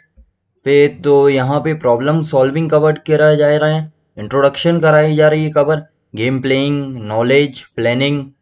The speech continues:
तो आप इसको यहाँ पर सब्सक्राइब पे जाके इसको सब्सक्राइब कर सकते हैं और कन्फर्म पे जाके आप इसको, तो ये सब्सक्राइब हो गया है। अब आप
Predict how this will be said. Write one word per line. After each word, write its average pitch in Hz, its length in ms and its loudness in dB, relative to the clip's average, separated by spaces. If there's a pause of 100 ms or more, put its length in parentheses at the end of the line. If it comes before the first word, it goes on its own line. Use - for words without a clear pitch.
(640)
तो 113 180 0
आप 123 280 -2
इसको 139 360 -2
यहाँ 139 300 0
पर 151 200 0
सब्सक्राइब 131 680 -2
पे 156 80 0
जाके 151 320 0 (500)
इसको 131 260 -8
सब्सक्राइब 131 560 -2
कर 156 120 0
सकते 156 340 -4
हैं 156 320 -2 (220)
और 110 100 -8
कन्फर्म 117 480 -2
पे 160 120 2
जाके 151 260 0
आप 151 240 0
इसको, 165 400 -6 (880)
तो 127 160 -2
ये 131 140 0
सब्सक्राइब 131 520 0
हो 160 140 2
गया 170 180 2
है। - 160 -6
अब 135 140 0
आप 135 220 0